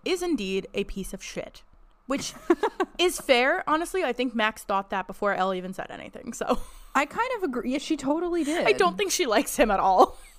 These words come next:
Speaker 2: There was tension there.
Speaker 1: Yeah. Pre-,
Speaker 2: Immediately
Speaker 1: pretty sure they
Speaker 2: in
Speaker 1: hate
Speaker 2: season
Speaker 1: each other.
Speaker 2: two. Something is going on. <laughs>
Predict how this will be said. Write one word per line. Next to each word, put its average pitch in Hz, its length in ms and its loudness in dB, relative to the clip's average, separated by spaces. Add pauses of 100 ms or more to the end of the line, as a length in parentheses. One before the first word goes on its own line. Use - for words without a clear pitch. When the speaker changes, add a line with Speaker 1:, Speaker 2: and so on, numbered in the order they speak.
Speaker 2:
There 277 240 0
was 349 220 -4
tension 269 580 -2
there. 151 320 -2
Speaker 1:
Yeah. 226 200 4 (720)
Pre-, - 120 2
Speaker 2:
Immediately 214 520 0
Speaker 1:
pretty - 160 8
sure 440 180 8
they 349 80 8
Speaker 2:
in 330 40 8
Speaker 1:
hate 269 160 6
Speaker 2:
season 165 140 2
Speaker 1:
each 160 120 -2
other. 277 220 2 (520)
Speaker 2:
two. - 180 -2
Something 220 480 0
is 165 160 -4
going 147 360 -2
on. 135 320 -4
<laughs> - 60 -16